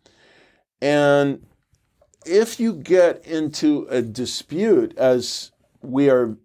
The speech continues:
veering toward being more and more common, over who won a state's electoral votes, because look at these states that are election after election,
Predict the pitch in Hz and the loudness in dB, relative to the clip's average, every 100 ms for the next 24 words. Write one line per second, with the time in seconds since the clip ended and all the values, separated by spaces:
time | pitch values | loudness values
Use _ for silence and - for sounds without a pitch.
0 | _ _ 113 101 101 156 180 185 160 123 | _ _ -14 -12 0 4 4 4 0 -2
1 | 113 - 139 131 127 117 101 101 127 127 | -6 -10 -2 2 2 0 -4 -4 0 0
2 | 120 113 135 139 131 117 120 110 - 139 | -2 -2 2 2 0 -4 -4 -6 -6 -2
3 | 143 135 85 58 _ _ _ _ _ _ | 0 -2 -6 -14 _ _ _ _ _ _
4 | _ - 139 127 123 117 180 180 127 131 | _ 0 0 2 0 0 0 2 2 2
5 | 147 135 120 113 - _ _ _ _ _ | 4 2 0 -8 -16 _ _ _ _ _
6 | _ - 127 - 156 139 131 - - - | _ -6 -4 -2 2 2 2 -4 -10 -8
7 | 127 131 131 - 123 107 101 120 156 123 | -4 0 0 0 -2 -2 -2 2 4 4
8 | 87 - - - 120 123 107 - 113 117 | 0 -10 -12 -8 -6 -4 -4 -6 -10 0
9 | 165 170 139 117 _ _ _ - 127 - | 0 2 -2 -2 _ _ _ -4 -2 -4
10 | - 175 202 - - 143 123 104 127 123 | -2 2 4 2 -4 -4 -4 0 0 0
11 | 117 117 _ _ _ - 123 143 165 - | -2 -6 _ _ _ -6 2 2 2 -2
12 | 143 131 127 - 123 113 135 170 - 139 | 0 2 0 -2 0 2 2 2 -2 -4
13 | 110 104 | -4 -6